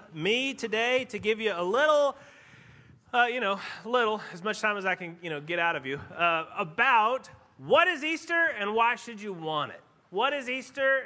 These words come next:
and why should you want it? To do that, I'm gonna talk to you about some stuff from the Scripture. So if you have a copy of the Bible, please turn or tap. If you have apps, we're okay with Bible apps. Tap your way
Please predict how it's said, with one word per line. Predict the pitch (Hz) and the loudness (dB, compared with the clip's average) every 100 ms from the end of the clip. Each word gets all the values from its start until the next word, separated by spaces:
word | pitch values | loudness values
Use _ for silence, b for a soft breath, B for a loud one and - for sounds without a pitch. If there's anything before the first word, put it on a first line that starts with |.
| 170 | -6
and | 156 156 | -10 -8
why | 170 208 226 233 | -2 0 2 -2
should | - 220 180 | -6 -12 -8
you | 170 | -8
want | 151 190 262 226 | -2 2 4 2
it? | 127 | -2
To | - | -10
do | 156 285 302 | -4 0 2
that, | 226 233 269 - | 4 4 2 -2
I'm | - - - | -18 -18 -6
gonna | 214 | -4
talk | 202 233 262 - | 0 2 2 -2
to | |
you | 240 247 | -4 -4
about | 196 196 226 247 | 0 2 2 2
some | 226 | -8
stuff | 214 226 233 226 - | -6 0 0 -2 -2
from | 214 226 | -2 -2
the | 208 208 | -4 -6
Scripture. | - - - 226 226 - 120 | -6 -12 -2 -2 -2 -8 -6
So | - 226 | -2 -2
if | 180 160 | -2 -6
you | 165 | -4
have | 233 254 277 | 0 2 2
a | 269 | 0
copy | - 240 240 220 | 0 0 -2 -8
of | 196 214 | -6 -6
the | 220 | -6
Bible, | 214 202 196 147 139 147 B B B | -2 0 2 0 -6 -8 B B B
please | 220 247 262 - | -2 -2 -2 -8
turn | - 240 262 285 294 - B | -4 0 2 0 -2 -10 B
or | 214 202 | -2 -2
tap. | - 220 220 285 320 | -2 0 4 4 2
If | 180 165 | -2 -6
you | 196 | -4
have | 202 208 - | -2 -2 -2
apps, | 170 220 262 - - - - _ - | 2 4 2 -4 -10 -10 -12 _ -4
we're | 160 | -2
okay | - 202 | -2 -4
with | 220 190 | -4 -2
Bible | 202 214 220 220 | 0 0 0 -2
apps. | 190 214 233 - - - | 0 2 0 -6 -20 -14
Tap | - 190 214 | -4 -2 -2
your | 226 220 | -2 -2
way | 220 233 254 | 0 2 0